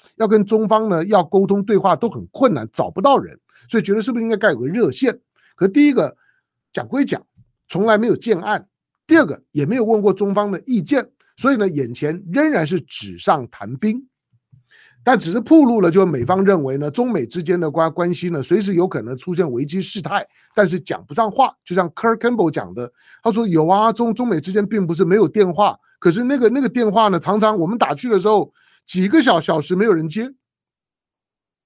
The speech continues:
中方现在似乎，因为呢，因为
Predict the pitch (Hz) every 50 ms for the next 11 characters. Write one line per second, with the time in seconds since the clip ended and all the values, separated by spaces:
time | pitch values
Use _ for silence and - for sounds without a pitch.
0 | _ _ _ _ _ _ _ _ _ _ _ _ _ _ _ - 311 311 302 302
1 | 294 294 277 294 311 277 269 240 220 - 240 226 175 185 214 214 214 208 208 214
2 | 214 _ _ _ _ _ _ _ _ _ _ _ _ _ _ _ _ _ _ _
3 | _ _ _ _ _ _ _ _ _ _ _ _ _ _ _ _ _ - - _
4 | _ - 294 277 277 269 240 196 165 156 - - 269 254 254 254 240 220 190 180
5 | 165 -